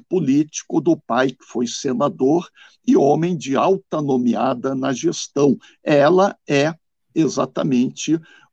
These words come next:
uma nova representante desta família política que tem a origem na imigração libanesa. Outra imigração muito importante para o Brasil,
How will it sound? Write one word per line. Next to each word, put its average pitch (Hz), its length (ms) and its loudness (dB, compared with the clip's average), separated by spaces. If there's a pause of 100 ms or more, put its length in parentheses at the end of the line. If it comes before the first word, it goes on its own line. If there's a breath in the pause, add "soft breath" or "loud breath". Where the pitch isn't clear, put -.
(140)
uma 151 280 0
nova 135 380 0
representante 127 1000 -4
desta 120 380 -6
família 135 340 -2
política 220 580 -2
que - 180 -20
tem 226 160 2
a 185 60 6
origem 170 640 2 (280 loud breath)
na 202 180 0
imigração 160 960 0
libanesa. 160 760 0 (260 soft breath)
Outra 160 340 -2
imigração 127 800 -2
muito 165 340 -4
importante - 880 -2
para 123 200 0
o 120 80 0
Brasil, 117 520 -2